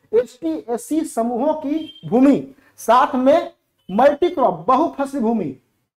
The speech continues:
और सिंचित भूमि का संभव प्रयोग नहीं होता है। अब सुनिए एग्जाम में, हॉल में क्या होता है। एग्जाम में तेजी से पढ़ने के क्रम में ये नहीं वर्ड, <coughs> नहीं वर्ड नहीं पढ़ पाए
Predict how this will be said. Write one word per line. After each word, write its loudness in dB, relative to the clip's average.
और 0
सिंचित -4
भूमि -2
का -4
संभव -6
प्रयोग 2
नहीं 0
होता 2
है। 2
अब 4
सुनिए 4
एग्जाम 2
में, 0
हॉल 2
में -4
क्या -2
होता -8
है। -16
एग्जाम 2
में 4
तेजी 2
से -2
पढ़ने 0
के -8
क्रम 0
में 0
ये 4
नहीं 0
वर्ड, 2
<coughs> -2
नहीं 4
वर्ड 2
नहीं 0
पढ़ 0
पाए -4